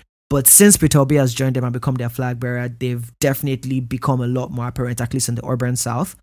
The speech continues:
um, and among the urban generation and things like that. But anyways, so those are, that's sort of, like, bringing everyone up to speed. And the only reason I did this for our Nigerian listeners is for those that are not too familiar with what's going on in Nigeria, because we have listeners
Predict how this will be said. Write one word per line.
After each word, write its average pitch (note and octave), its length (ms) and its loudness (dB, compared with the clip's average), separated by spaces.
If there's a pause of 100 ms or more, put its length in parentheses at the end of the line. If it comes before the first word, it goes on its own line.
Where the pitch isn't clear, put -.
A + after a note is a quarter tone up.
(300)
um, A#2 420 -4
and B2 140 -4
among B2+ 280 -2
the A#2+ 120 -8
urban A#2 300 -6
generation A#2 540 -12
and A#2+ 120 -12
things C#3 200 -14
like - 140 -16
that. - 220 -12 (440)
But E3+ 80 4
anyways, E3+ 340 4
so - 180 2
those D#3+ 380 8
are, C3+ 260 4
that's - 380 2
sort D3+ 160 2
of, B2 140 -2
like, B2 260 -6
bringing C3 340 -4
everyone B2 300 -4
up A#2+ 120 -6
to A#2+ 100 -8
speed. A#2+ 340 -4
And C3+ 280 0
the D#3 100 6
only E3+ 100 8
reason D#3 180 6
I C#3+ 80 2
did B2+ 280 -2
this B2 180 -2
for C3 140 -2
our B2+ 60 -2
Nigerian B2+ 420 -6
listeners A#2+ 340 -4
is B2 140 -2
for B2+ 160 -2
those C3 380 0
that B2 240 -4 (280)
are C3 80 -2
not C3+ 220 -2
too B2 100 2
familiar A#2+ 460 -2
with A#2 200 -2
what's B2 160 -4
going A#2 160 -6
on A#2 80 -4
in A#2 80 -4
Nigeria, A#2 380 -4
because A#2 260 -6
we A#2+ 60 -2
have A#2 100 -4
listeners A#2 460 -4